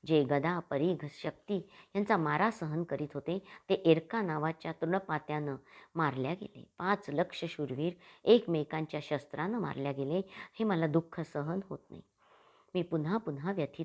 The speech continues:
होतोय. असं वाटतं ही अविश्वसनीय घटना आहे. एक वेळ पर्वत डोलू लागतील, सागर शुष्क होईल,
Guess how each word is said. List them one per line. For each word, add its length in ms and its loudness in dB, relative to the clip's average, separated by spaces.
होतोय. 320 -4
असं 220 -4
वाटतं 260 -2
ही 140 -2
अविश्वसनीय 840 2
घटना 360 -4
आहे. 240 -18
एक 220 0
वेळ 120 4
पर्वत 420 0
डोलू 340 4
लागतील, 380 -6
सागर 360 4
शुष्क 400 -6
होईल, 280 -4